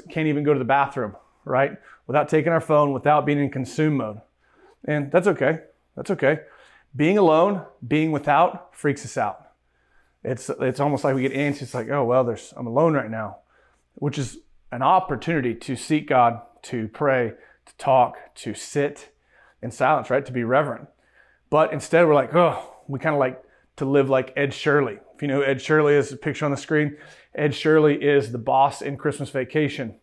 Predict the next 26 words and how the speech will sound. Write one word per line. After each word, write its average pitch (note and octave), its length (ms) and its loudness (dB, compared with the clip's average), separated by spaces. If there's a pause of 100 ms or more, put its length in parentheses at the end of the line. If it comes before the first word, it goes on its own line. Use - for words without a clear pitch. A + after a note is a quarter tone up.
(500)
And C#3+ 160 -4
Ed D3+ 160 0
Shirley, D#3+ 560 4 (1040)
he's D3 200 0
constantly, D#3 420 0
man, B2+ 200 0 (320)
"Gotta C#3+ 180 2
go, C#3+ 140 4
gotta C#3 180 2
go." C#3 280 4
And, A2+ 100 -4 (380)
and C3 260 0
Clark E3 240 2
comes C#3 220 0
in D3 100 2
to C#3 80 0
check C#3 300 -2
on C#3 80 -4
his B2 100 -10
Christmas C#3+ 320 -6
bonus. D#3 320 2
He C#3+ 80 0
hasn't C3+ 220 0
got C#3 160 4
it C3+ 60 -2
yet. C#3 280 2